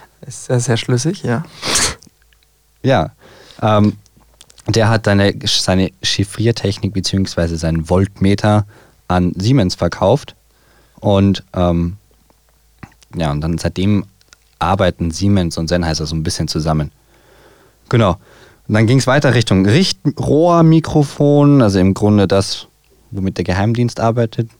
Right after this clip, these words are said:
Speaker 2: So
Speaker 1: Hm.
Speaker 2: stelle ich's mir zumindest vor, wenn hier irgendwie einer vom Dach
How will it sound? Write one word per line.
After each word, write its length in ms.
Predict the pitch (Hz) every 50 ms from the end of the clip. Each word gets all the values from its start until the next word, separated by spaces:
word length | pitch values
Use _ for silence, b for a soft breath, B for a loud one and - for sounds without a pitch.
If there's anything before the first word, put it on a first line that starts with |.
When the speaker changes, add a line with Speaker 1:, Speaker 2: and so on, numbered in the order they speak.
| _ _
Speaker 2:
So 120 | - 190
Speaker 1:
Hm. 80 | 202 214
Speaker 2:
stelle 140 | - 92
ich's 120 | 98 101 -
mir 120 | 120 110
zumindest 400 | - - 120 117 117 120 107 -
vor, 320 | - - 120 117 120 117 B B B B B B B B B -
wenn 140 | 98 95 92
hier 160 | 95 95 85
irgendwie 360 | 95 98 95 92 95 95 90
einer 220 | - 92 95 95 92
vom 200 | - 90 92 92
Dach 300 | 92 95 98 - -